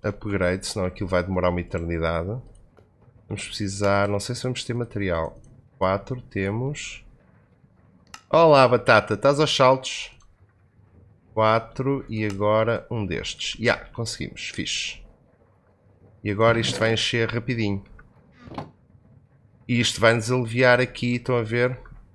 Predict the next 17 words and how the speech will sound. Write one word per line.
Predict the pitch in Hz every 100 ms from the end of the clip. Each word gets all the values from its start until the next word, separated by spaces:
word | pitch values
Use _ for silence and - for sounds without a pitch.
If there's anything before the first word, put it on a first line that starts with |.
| -
esta | 113 - 120
brincadeira. | 117 117 123 113 98 95 -
Agora, | 110 107 120 110 92 87 -
a | 101 101
Void. | 95 101 95 92 104 147 156 - - - _ _ _ _ _ _ _ _ _ _ _
Precisamos | - 107 107 98 90
de, | 98 104 101 - - _ _ _ -
ah, | 117 110 -
ok, | 104 - 113 110 98
precisamos | - - 101 92
do | 95
Void, | 95 104 110 101
não, | 98
precisamos | 90 117 113
do, | 104 113 110 107 113 - - - -
do | 104 131
Endervoar. | 143 135 113 104 95 92 95 - - -